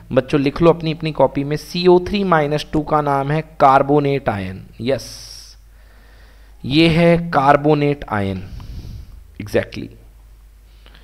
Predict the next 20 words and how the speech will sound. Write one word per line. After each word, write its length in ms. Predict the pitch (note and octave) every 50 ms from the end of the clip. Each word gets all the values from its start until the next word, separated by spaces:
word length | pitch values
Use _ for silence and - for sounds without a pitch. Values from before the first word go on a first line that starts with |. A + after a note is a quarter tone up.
| - - - - - - - - - - - - - - - - - - - - - - - - - -
चलिए 300 | - A2 G#2 G#2 F#2+ - -
एनओ 280 | - E3+ F3+ G3 G3 F#3+
थ्री 220 | F#3+ - G#3+ A3 A3
माइनस 420 | G#3 F#3+ F3 F3 F3+ F#3 - -
वन 180 | F3 E3+ E3+ E3+
का 140 | E3+ F3+ E3+
नाम 240 | D#3+ D#3+ D#3+ D#3
लिख 200 | D3+ D3+ D3 -
लो 100 | E3 D3+
बच्चों 320 | C#3+ D3 C#3+ - - D3+ D3
कॉपी 360 | - - C3+ B2+ - C3 C3
में, 260 | C3 C3 C3+ D3 D3+ - - - - - - - -
इसका 360 | D#3+ E3 - - - - F3
नाम 320 | F3 E3 D#3+ D#3+ D#3+ D#3+ D#3+
है 120 | E3+ E3+
नाइट्रेट 880 | D#3+ C#3 C3+ C3+ C3 C#3+ D3+ D#3 D3+ - - F#3 F#3+ G3 G3 G3 G3 -
आयन, 380 | A2+ G#2 G2+ G2+ G2 F#2+ F#2 - - - - - - - - - - - - - - - - - - - - - - - - - - - - - _ - - - _ _ _ - -
ये 200 | - B2+ D3 E3
कहलाता 560 | E3 - D3 C#3+ C#3 B2+ A#2+ B2 - - C3 B2+
है 380 | B2+ C3 C#3 D#3+ F3+ - -